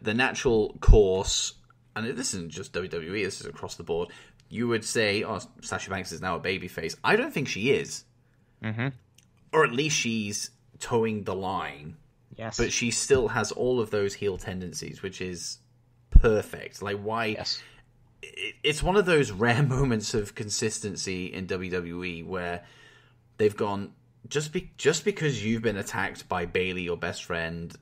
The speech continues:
Speaker 1: um, viciously, you know, all that stuff, you're not just suddenly gonna go smiling to the crowd and being this happy-go-lucky champion. Like, she's still Sasha Banks. She's still condescending. She's still a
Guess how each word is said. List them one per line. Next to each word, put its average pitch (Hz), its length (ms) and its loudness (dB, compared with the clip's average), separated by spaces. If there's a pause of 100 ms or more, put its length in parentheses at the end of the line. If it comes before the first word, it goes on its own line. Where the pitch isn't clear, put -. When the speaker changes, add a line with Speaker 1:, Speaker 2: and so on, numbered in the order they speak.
Speaker 1:
um, 85 300 -8
viciously, 85 800 -6
you 80 80 -10
know, 82 100 -6
all 90 160 -2
that 90 160 -4
stuff, 85 420 -6 (640)
you're 110 180 -4
not 143 100 -4
just 113 200 -4
suddenly 107 280 0
gonna 95 180 -4
go 90 260 -2
smiling 95 720 -4
to - 140 -12
the 90 80 -8
crowd 80 580 -4 (280)
and 82 220 -6
being 87 320 -4
this - 220 -4
happy-go-lucky 85 1080 -2
champion. 87 580 -8
Like, 87 180 -10 (360)
she's - 240 -6
still 143 460 4
Sasha - 340 -4
Banks. 78 340 -8
She's - 200 -8
still 113 240 -4
condescending. 87 760 -6
She's - 200 -10
still 127 220 -2
a 87 80 -6